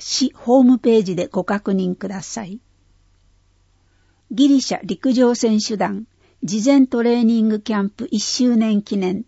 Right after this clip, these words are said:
展示。東京二ゼロ二ゼロオリンピック競技大会の際に、市内で実施したギリシャ共和国陸上競技選手団、事前トレーニングキャンプの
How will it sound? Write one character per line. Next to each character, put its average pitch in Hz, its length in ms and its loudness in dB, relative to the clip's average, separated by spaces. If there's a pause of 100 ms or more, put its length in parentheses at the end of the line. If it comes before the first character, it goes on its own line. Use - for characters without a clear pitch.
展 202 320 0
示。 160 200 -8 (1500)
東 277 200 0
京 233 380 0
二 262 220 6
ゼ 262 140 2
ロ 208 140 0
二 208 180 2
ゼ 208 160 0
ロ 180 160 -2
オ 220 60 -4
リ 240 160 4
ン 240 40 -2
ピ 240 120 -6
ッ 220 100 -10
ク 214 140 -6
競 214 240 0
技 202 120 -4
大 196 240 -6
会 185 240 -8
の 196 100 -8
際 185 320 -6
に、 - 180 -10 (320)
市 - 260 0
内 254 220 2
で 190 120 0
実 185 160 -6
施 - 280 -6
し - 100 -12
た - 220 -14 (240)
ギ 220 160 -2
リ 262 100 4
シ 269 140 -2
ャ 262 60 -2
共 233 280 0
和 214 140 -2
国 - 380 -10
陸 202 280 -2
上 247 260 2
競 233 280 0
技 214 120 -2
選 214 260 -2
手 196 180 -8
団、 175 260 -6 (340)
事 214 220 -6
前 262 240 2
ト 240 160 -6
レ 247 140 2
ー 247 80 2
ニ 226 160 2
ン 220 80 2
グ 220 100 -2
キ 208 140 -6
ャ 202 60 -2
ン 202 60 -2
プ 180 140 -10
の 180 160 -8